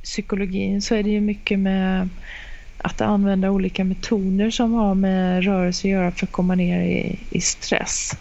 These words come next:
Så att stress kan blockera den kognitiva förmågan. Eh, själv så tycker jag att, eh,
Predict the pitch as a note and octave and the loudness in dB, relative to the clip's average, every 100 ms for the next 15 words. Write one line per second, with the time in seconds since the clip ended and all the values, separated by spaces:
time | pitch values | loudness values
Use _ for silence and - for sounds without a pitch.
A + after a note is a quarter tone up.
0 | - - G3 - - G3+ G3 - - F#3+ | -10 -4 -4 -4 -6 -2 0 -2 -2 0
1 | F3+ F3+ - G3 F3+ F3+ F#3+ G#3 A3 A3+ | 0 -2 0 2 2 2 2 2 2 2
2 | F3+ F3+ F#3 F#3+ F#3 F#3 - F#3+ F3+ F3+ | 2 2 0 0 0 -2 0 2 2 0
3 | F3+ F#3+ A3 A3+ - - - - - - | 2 2 0 -4 -12 -12 -10 -8 -6 -8
4 | - - - - - - G#3+ G#3 G#3 G3+ | -10 -14 -16 -10 -8 0 2 4 4 4
5 | G3+ F3 - - - - - - - - | 2 0 -6 -14 -16 -18 -18 -16 -16 -16
6 | - - F#3+ - G#3+ A3+ B3+ C4 - C#4+ | -16 -16 -10 0 0 0 -4 -8 -6 -8
7 | - B3 G#3+ G3+ G3 - G3 G3 F#3+ | -4 -2 0 0 -4 0 2 4 2